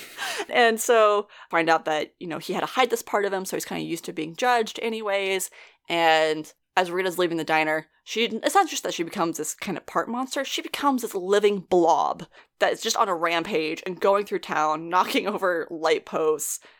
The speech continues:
and just causing chaos throughout the streets. And Hammerhead and Cliff come around the corner like, "Oh, we should do something about this." And she transforms into this giant fire babe. And he's like, "Not that. Whatever that is, not that."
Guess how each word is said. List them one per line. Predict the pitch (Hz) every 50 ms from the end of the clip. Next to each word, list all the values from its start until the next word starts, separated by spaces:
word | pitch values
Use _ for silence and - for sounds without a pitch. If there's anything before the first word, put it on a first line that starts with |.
| _ _ _
and | - 156 151 151 147 147 151 - - -
just | - 214 208 -
causing | - - 170 160 - 147
chaos | - - 165 156 147 147 151 147 147 -
throughout | - 151 - -
the | 170
streets. | 165 - - 147 143 147 151 - - - - - - - - - _
And | - 170 165 165 160 160 160 160 147 160 160 - - _ _ _ _ _ _ -
Hammerhead | 233 262 220 208 294 233 202 180 180 175 175 - -
and | 175 165 156 156 156 151 156 - -
Cliff | - - 294 262 -
come | - 247 214
around | 202 196 190
the | 185 185
corner | - 185 180 185 190
like, | 160 -
"Oh, | 208 202
we | 180 190
should | - - 165
do | 175 175
something | - 170 151 160 160
about | 139 156 156 151 -
this." | 156 147 143 156 - - - _ _ _ _ _ -
And | - 170
she | - 240
transforms | 240 - 262 240 214 - - 208 196 190 - -
into | 175 165 160
this | 147 - -
giant | - - 208 196 196 208 - -
fire | - - - - 208 175 185 175 170 160
babe. | - 143 135 143 143 - -
And | -
he's | 214 185
like, | 208 202
"Not | 208 208 202 - -
that. | 147 - - - -
Whatever | 196 220 220 226
that | 233 208
is, | 208 220 214 214 202
not | 196 165 -
that." | - 104 82 87 -